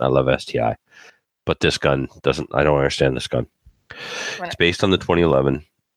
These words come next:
Speaker 1: right? So it's kinda like a nineteen eleven, but as we know, twenty elevens are not nineteen elevens. We know that. It's been proven scientifically. Uh, so they took a twenty eleven and they put a, an R M R on it, and that's the way of the future. Everybody's getting an R M R on their guns, but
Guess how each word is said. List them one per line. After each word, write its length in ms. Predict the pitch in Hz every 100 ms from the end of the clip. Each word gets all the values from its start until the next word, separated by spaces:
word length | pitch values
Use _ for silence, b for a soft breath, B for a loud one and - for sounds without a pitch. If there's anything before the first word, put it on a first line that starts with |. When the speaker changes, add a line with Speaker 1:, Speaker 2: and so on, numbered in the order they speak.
| _
Speaker 1:
right? 260 | 71 76 - -
So 380 | - 67 65
it's 140 | 69 -
kinda 300 | - 76 80
like 140 | 80
a 40 | 78
nineteen 340 | 78 78 85
eleven, 280 | 76 78 80
but 200 | 69 -
as 180 | 67 76
we 100 | 78
know, 240 | 78 71 -
twenty 200 | 76 73
elevens 260 | 73 76
are 40 | 76
not 200 | 73 69
nineteen 320 | 73 76 82
elevens. 380 | 76 65 65 -
We 80 | 76
know 160 | 76 69
that. 140 | 64
It's 100 | -
been 160 | 73 69
proven 220 | 76 71
scientifically. 640 | 73 71 - 82 - 64 - _ _ _ _ _ _ - B B B B
Uh, 200 | - 80 78
so 200 | - 98
they 100 | 87
took 160 | 107 135
a 40 |
twenty 260 | - 113 110
eleven 340 | 98 73 78 - - _
and 180 | 78 73
they 60 |
put 160 | 73 90
a, 200 | 87 82 78
an 100 | 80
R 320 | - 78 82
M 120 | 85
R 180 | 80 67
on 160 | 71 71
it, 120 | -
and 140 | 71 69
that's 260 | 73 -
the 80 | 78
way 140 | 73
of 60 | 76
the 60 | 82
future. 380 | 76 69 69 65
Everybody's 420 | 65 69 71 69
getting 200 | 67 69
an 80 | 71
R 220 | 69 71
M 120 | 69
R 260 | 71 69 69
on 80 | 67
their 100 | 67
guns, 300 | 87 82 -
but 180 | 78